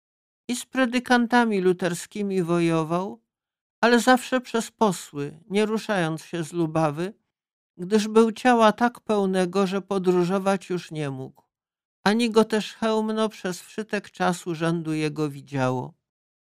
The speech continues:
Zmarł w roku pańskim tysiąc pięćset siedemdziesiątym pierwszym wiosną i trzy lata przeszły po śmierci jego, nim naznaczono następcę.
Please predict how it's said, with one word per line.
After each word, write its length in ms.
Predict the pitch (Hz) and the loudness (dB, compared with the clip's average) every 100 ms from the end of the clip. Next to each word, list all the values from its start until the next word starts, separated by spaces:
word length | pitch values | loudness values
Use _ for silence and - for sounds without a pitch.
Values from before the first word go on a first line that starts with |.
| _ _ _ _ - | _ _ _ _ -20
Zmarł 520 | 156 202 240 254 247 | -10 4 6 6 2
w 80 | 208 | 2
roku 320 | 233 233 233 | 2 2 -2
pańskim 680 | 226 202 208 202 - 226 220 | 2 2 2 -2 -6 -6 -6
tysiąc 440 | 208 196 180 175 | -6 -4 -4 -4
pięćset 480 | - 208 202 214 202 | -2 -2 -2 -6 -6
siedemdziesiątym 1000 | - 180 180 175 170 180 190 190 185 170 | -6 -2 -2 -2 -4 -6 -6 -4 -4 -4
pierwszym 760 | 180 156 151 - - 175 196 185 | -2 -4 -6 -14 -12 -10 -10 -8
wiosną 720 | 165 175 160 - 175 180 214 _ _ _ _ _ _ - | 0 0 0 -6 -8 -8 -10 _ _ _ _ _ _ -8
i 80 | 208 | -8
trzy 300 | - - 285 | -6 -4 2
lata 420 | 220 202 196 175 | 4 4 2 -2
przeszły 540 | - 185 175 - 175 | -2 -4 -4 -2 -4
po 180 | 175 165 | -2 -6
śmierci 680 | - 185 180 165 - 180 170 | -6 -4 -4 -6 -10 -2 0
jego, 480 | 165 151 180 196 - | 0 -2 -4 -6 -8
nim 300 | 185 190 180 | -4 -2 0
naznaczono 760 | 175 165 170 160 185 185 185 | 0 0 -2 -4 -4 -4 -4
następcę. 840 | 175 160 - - 147 135 - - - | -4 -4 -4 -6 -8 -8 -14 -18 -18